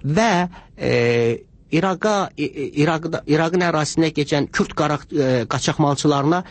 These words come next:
yardım eləyibdi. Yəni orada olan sərhəd qoşunları, filanları və ilaxır və s. Bunların, yəni burada bölgədə yaşayan Kürdlərin varlanmasına şərait yaratmışdı və o Kürdlər də Güney Azərbaycanın bir sıra şəhərlərini alıbdılar. Yəni, e, çoxlu pul sahibi olurlar və gəlirlər o evləri alırlar, orada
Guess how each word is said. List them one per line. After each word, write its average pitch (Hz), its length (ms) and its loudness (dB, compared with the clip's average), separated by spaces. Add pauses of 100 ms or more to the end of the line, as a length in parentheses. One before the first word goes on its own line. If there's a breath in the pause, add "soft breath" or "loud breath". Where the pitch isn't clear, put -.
(140 loud breath)
yardım 135 420 2
eləyibdi. 101 460 -6 (280 soft breath)
Yəni 135 240 2
orada 135 160 0
olan 135 300 0
sərhəd 127 380 0
qoşunları, 104 420 -2
filanları 120 480 0
və 123 160 2
ilaxır 127 320 0
və 131 100 0
s. 147 280 0 (280 loud breath)
Bunların, 170 380 2 (340 loud breath)
yəni 135 280 0
burada 165 260 0
bölgədə 160 460 2
yaşayan 151 240 0
Kürdlərin 170 520 0
varlanmasına 151 720 0 (220 loud breath)
şərait 135 480 0
yaratmışdı 240 380 -2
və 247 60 4
o 220 100 4
Kürdlər 196 420 -2
də 190 80 2
Güney 185 240 2
Azərbaycanın 165 520 0
bir 175 100 0
sıra 147 180 -2
şəhərlərini 160 560 2
alıbdılar. 98 440 -6 (400 loud breath)
Yəni, 113 300 2 (180)
e, 95 400 -4
çoxlu 151 280 2
pul 165 180 4 (260)
sahibi 147 400 0
olurlar 165 320 2
və 147 160 0
gəlirlər 151 360 2
o 139 120 2
evləri 139 400 2
alırlar, 165 240 0
orada 151 220 0